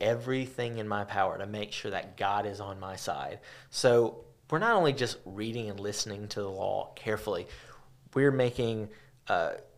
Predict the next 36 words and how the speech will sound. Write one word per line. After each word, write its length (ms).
sure 720
through 160
extraordinary 920
<laughs> 120
measures 300
to 80
make 200
sure 180
that 200
every 320
letter 280
of 80
the 80
law 240
was 200
being 240
obeyed, 420
'cause 140
we 120
wanna 240
make 220
sure 160
we 100
don't 160
do 160
anything 420
that's 160
gonna 240
mess 380
up 160
the 80
Lord's 240
provision, 480
because 260
we 120
know 280